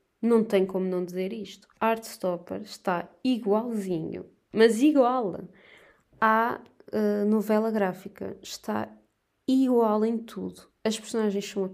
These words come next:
cara chapada do que eu imaginei para elas na, no livro.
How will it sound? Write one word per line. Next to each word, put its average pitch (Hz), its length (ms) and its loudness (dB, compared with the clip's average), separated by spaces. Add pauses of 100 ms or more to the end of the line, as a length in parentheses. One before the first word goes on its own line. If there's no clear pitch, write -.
(100)
cara 320 240 4
chapada 190 600 -2
do 185 80 -6
que 220 160 -10
eu 254 40 -4
imaginei 196 460 0
para 185 200 -2
elas 160 460 -4 (520)
na, 214 600 2 (100)
no 226 380 4
livro. 180 560 0